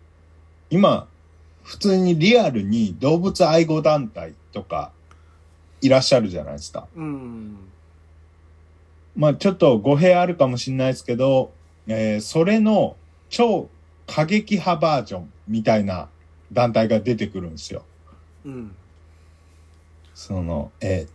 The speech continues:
Speaker 1: 動物解放同盟だったかな。
Speaker 2: はいはいはい。
Speaker 1: で、その人たちと、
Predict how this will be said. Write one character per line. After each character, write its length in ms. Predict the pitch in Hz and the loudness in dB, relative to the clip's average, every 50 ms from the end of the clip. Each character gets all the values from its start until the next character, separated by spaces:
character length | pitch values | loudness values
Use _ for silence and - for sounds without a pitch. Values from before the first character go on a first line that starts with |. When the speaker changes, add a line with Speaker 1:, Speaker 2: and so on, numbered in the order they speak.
| _ _ - | _ _ 2
Speaker 1:
動 360 | 131 139 147 160 170 170 170 | 4 6 6 8 8 6 6
物 420 | 156 160 170 160 156 - 160 160 | 4 2 2 2 2 0 -2 0
解 340 | 156 - - 151 151 156 156 | 0 0 2 4 4 4 4
放 420 | 147 - 156 151 151 147 147 143 143 - _ _ - 98 | 4 4 4 4 6 6 4 2 2 -2 _ _ -6 0
同 300 | 98 143 147 139 123 110 | 4 4 6 6 4 4
盟 300 | 104 98 87 76 78 80 78 | 2 -2 -6 -8 -12 -14 -10
だ 140 | 78 80 82 | -10 -10 -10
っ 60 | - | -10
た 120 | - 78 | -14 -14
か 100 | - - - - 143 - _ _ _ _ _ _ _ | -14 -18 -14 -14 -14 -14 _ _ _ _ _ _ _
な。 60 | - 160 | -10 -10
Speaker 2:
は 40 | |
い 60 | 147 127 | -10 -10
は 100 | 120 120 | -12 -16
い 40 | |
は 40 | 117 | -16
い。 40 | 104 87 87 104 98 98 - _ _ _ _ _ _ _ _ _ _ _ _ _ _ _ _ _ _ _ _ _ _ _ _ _ _ - | -18 -18 -20 -20 -20 -20 -20 _ _ _ _ _ _ _ _ _ _ _ _ _ _ _ _ _ _ _ _ _ _ _ _ _ _ 0
Speaker 1:
で、 260 | 160 160 143 - - - _ _ _ _ _ _ _ | 2 2 2 2 -2 -8 _ _ _ _ _ _ _
そ 280 | - - - 170 175 | -18 -2 0 2 4
の 160 | 190 208 208 | 6 4 4
人 260 | 202 - - - 196 185 | 4 0 0 2 2 4
た 220 | 185 190 185 180 | 6 4 4 4
ち 420 | - - - 180 180 180 175 - - _ _ _ _ _ _ _ _ _ _ _ _ _ _ _ _ _ _ _ _ _ _ _ _ _ _ _ _ | 0 -4 -4 -2 -2 -2 -2 -4 -8 _ _ _ _ _ _ _ _ _ _ _ _ _ _ _ _ _ _ _ _ _ _ _ _ _ _ _ _
と、 300 | - 277 294 247 - - | 4 6 6 6 2 -2